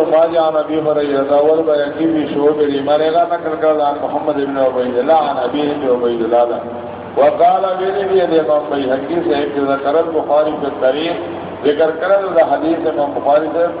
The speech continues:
په تاریخ خپل کې د محمد ابن عبد الله نه، آیا نقل کوي د ټول خپل نه چې عبد الله بن جحش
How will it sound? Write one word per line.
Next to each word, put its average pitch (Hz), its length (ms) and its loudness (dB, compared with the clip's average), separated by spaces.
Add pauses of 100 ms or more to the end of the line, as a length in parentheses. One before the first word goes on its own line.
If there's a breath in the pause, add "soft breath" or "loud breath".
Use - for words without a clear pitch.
(240)
په 135 60 -4
تاریخ 135 300 2
خپل 165 360 0
کې 151 120 -4
د 127 40 -2 (100)
محمد 139 400 -4
ابن 135 140 -4
عبد 123 280 2
الله 127 260 2
نه، 180 140 -2 (460)
آیا 160 240 6
نقل 156 320 -2
کوي 170 180 0
د 165 80 -2 (120)
ټول 175 160 -2 (120)
خپل 180 200 -6
نه 190 140 -2
چې 170 40 -2
عبد 147 220 0
الله 147 180 2
بن 127 240 -4
جحش 131 260 -2